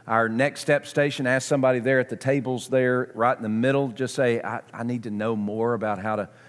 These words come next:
become a follower of Jesus, m-, more about what Eric was talking about. I, I wanna know more about that.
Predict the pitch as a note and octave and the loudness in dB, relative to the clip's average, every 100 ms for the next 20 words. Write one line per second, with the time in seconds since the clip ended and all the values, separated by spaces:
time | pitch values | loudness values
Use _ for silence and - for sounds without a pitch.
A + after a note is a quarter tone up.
0 | - - A2 B2 A2 - A#2 A2+ G#2 G2+ | -20 -12 -4 -2 -2 0 0 0 -2 -6
1 | F2+ A#2+ A2+ G#2+ G#2 A2+ G#2 A2+ - - | -6 -6 -6 -8 -12 -10 -10 -12 -20 -20
2 | - - - D#2 - G2+ A#2+ C3 A#2 A#2+ | -20 -20 -20 -20 -10 -4 2 2 2 0
3 | G2 B2 A#2+ - - _ _ - A#2+ B2 | 0 -2 -4 -12 -20 _ _ -2 2 2
4 | A#2+ G#2+ - B2+ A2+ A2+ G2 G#2+ G2 A#2+ | -2 -8 0 0 0 -6 -6 -4 -2 -2
5 | - - A#2 B2+ A#2 A#2 A2+ G2+ A#2 A#2 | -4 -4 -2 -2 -2 -2 -2 -2 -2 -2
6 | F#2+ E2 - D#2 D#2+ | -2 -8 -10 -14 -14